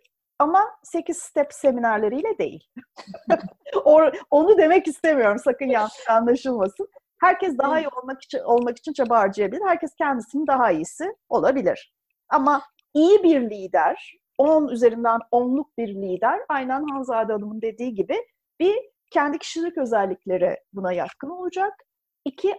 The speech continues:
Speaker 1: aldığı eğitim, aileden başlayarak devam eden eğitim.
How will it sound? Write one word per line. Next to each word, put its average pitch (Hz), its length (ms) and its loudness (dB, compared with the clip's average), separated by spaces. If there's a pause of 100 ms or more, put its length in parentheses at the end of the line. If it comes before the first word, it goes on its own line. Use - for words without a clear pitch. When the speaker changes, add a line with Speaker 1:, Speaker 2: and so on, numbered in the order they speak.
Speaker 1:
aldığı 240 640 4
eğitim, 233 500 -4 (220)
aileden 220 600 2
başlayarak 170 760 -2
devam 214 340 2
eden 185 360 0
eğitim. - 380 -12